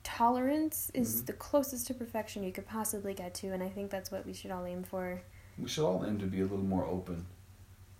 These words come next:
Speaker 2: a little more lax, not, not lax, a little more flexible in our beliefs. I, one of the best things about,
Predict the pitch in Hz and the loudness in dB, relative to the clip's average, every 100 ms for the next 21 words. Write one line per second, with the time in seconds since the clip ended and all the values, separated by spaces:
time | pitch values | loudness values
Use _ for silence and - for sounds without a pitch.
0 | - - - - 117 123 131 120 110 101 | -20 -20 -20 -4 0 6 8 8 4 4
1 | 87 92 92 - - - - - - 127 | 6 4 2 -4 -10 -12 -18 -10 -2 0
2 | 131 165 - 101 90 92 - - - 143 | 4 4 6 6 4 0 -8 -10 0 4
3 | 160 143 139 131 123 - - - - - | 6 6 8 6 2 -10 -18 -20 -20 -20
4 | - - - - 139 139 107 107 98 92 | -20 -20 -6 4 6 6 -2 0 2 4
5 | 87 87 85 85 - - - - - - | 2 0 -2 -6 -12 -16 -18 -20 -20 -20
6 | - - - - - - 120 - - - | -20 -20 -20 -20 -10 4 4 4 -4 -18
7 | - - - - - - - - - 135 | -12 -10 -10 -14 -20 -20 -20 -20 -2 6
8 | 135 151 135 131 147 151 147 135 110 98 | 8 8 6 10 8 8 6 6 4 4
9 | 101 98 - - | 8 8 4 -2